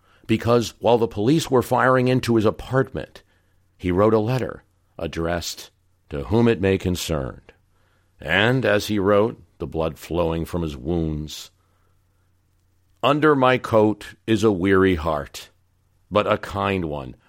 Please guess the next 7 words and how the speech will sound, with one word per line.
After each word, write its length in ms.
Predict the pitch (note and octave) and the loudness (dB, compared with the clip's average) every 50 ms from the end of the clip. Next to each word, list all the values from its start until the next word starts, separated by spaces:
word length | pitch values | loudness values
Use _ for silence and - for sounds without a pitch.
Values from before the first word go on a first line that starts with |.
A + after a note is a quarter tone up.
| _ | _
one 520 | - E2 F#2 A2 A#2+ B2 B2 B2+ C3 B2+ B2+ - _ _ _ _ _ _ _ _ _ _ _ _ _ _ _ | -4 2 4 6 6 6 4 4 2 -2 -4 -8 _ _ _ _ _ _ _ _ _ _ _ _ _ _ _
that 220 | E2+ E2+ G#2+ E2 | -2 -2 0 2
would 160 | G2 G#2+ F#2 D2+ | 2 0 2 2
do 180 | G#2 A2+ A2 | 4 4 6
nobody 640 | G2+ G#2+ B2 B2+ A#2+ G#2+ - F2 D#2+ C#2+ D2 D2 D2 | 6 6 6 6 6 4 2 -2 -4 -4 -6 -10 -10
any 160 | C#2+ D2 C#2 | -12 -14 -14
harm." 560 | C#2 C#2+ D2 C#2 C#2 C#2 C2+ C#2 C2+ C2+ C#2 | -14 -14 -14 -12 -12 -14 -14 -16 -18 -20 -20